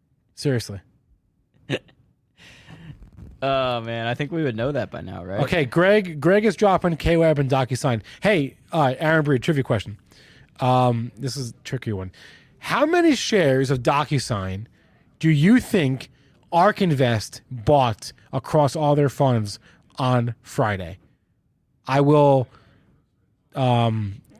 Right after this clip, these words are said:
Speaker 1: give you some frame of reference here.
Speaker 2: Okay.
Speaker 1: I, I, I gotta give you a frame of reference.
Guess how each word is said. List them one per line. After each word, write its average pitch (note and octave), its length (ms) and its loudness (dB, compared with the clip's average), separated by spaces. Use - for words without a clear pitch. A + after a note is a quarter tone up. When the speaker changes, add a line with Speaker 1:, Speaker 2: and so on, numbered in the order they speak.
Speaker 1:
give C3 100 0
you C3 160 2
some B2+ 220 -6
frame A#2+ 240 -6
of G#2+ 80 -6
reference G2 340 -8
here. F#2+ 300 -12
Speaker 2:
Okay. C3+ 400 -4
Speaker 1:
I, B2+ 120 -4
I, C3 280 0
I C3 60 -4
gotta B2+ 180 0
give A#2 160 0
you A2 80 -2
a - 20 -6
frame G#2 220 -8
of F#2+ 60 -8
reference. G2 340 -12